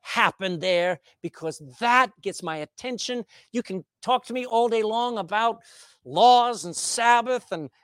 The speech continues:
and, and dietary rules, and it'll never affect me like the cross did. But the cross was a blot on Israel's history. And when the world wants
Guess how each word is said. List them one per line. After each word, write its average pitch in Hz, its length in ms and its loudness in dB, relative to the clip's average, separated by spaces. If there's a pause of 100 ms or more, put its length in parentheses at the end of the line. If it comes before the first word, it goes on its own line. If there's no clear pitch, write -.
(120)
and, 175 340 -6
and 151 220 -10
dietary 247 680 0
rules, 247 640 2 (260)
and 196 140 -6
it'll 165 240 -8
never 277 580 2
affect - 380 -2
me 175 100 -8
like 170 140 -12
the - 80 -14
cross 220 500 -2
did. 151 320 -14 (460)
But 208 120 -10
the 202 80 -14
cross 254 500 0
was 196 140 -8
a 156 120 -10
blot 262 840 8 (500)
on 170 240 -14
Israel's 175 440 -10
history. 143 520 -14 (340)
And 170 280 -6 (240)
when 170 220 -2
the 151 80 -4
world 311 520 2
wants 269 420 -2